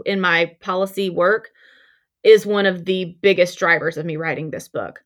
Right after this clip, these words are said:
I really wanted to correct that narrative before it was too late. <laughs>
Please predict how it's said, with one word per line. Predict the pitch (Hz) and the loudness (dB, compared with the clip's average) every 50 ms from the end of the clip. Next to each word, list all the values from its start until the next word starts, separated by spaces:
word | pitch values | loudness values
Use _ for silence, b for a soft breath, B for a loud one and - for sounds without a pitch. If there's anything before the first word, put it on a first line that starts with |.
| - | -6
I | - 196 | -4 -2
really | 190 190 196 202 202 202 | 2 4 4 6 6 6
wanted | 196 190 190 190 190 180 170 - | 4 4 2 -2 -2 -2 -4 -6
to | - - 208 185 175 175 175 175 165 147 | -4 0 0 2 2 2 0 -2 -4 -4
correct | - - 196 165 165 165 - - - | -4 -2 0 0 0 -2 -4 -6 -4
that | 175 165 135 - | -2 -2 -2 -2
narrative | 175 175 180 190 190 185 180 175 170 170 165 - - | -2 2 4 6 6 6 4 4 0 0 -2 -6 -4
before | - 175 175 - 196 180 | -4 -4 0 0 0 0
it | |
was | - 190 190 | 0 -2 -4
too | - 202 180 | -2 -2 0
late. | 165 170 220 277 277 - - - | 2 4 4 2 2 0 -12 -14
<laughs> | - | -10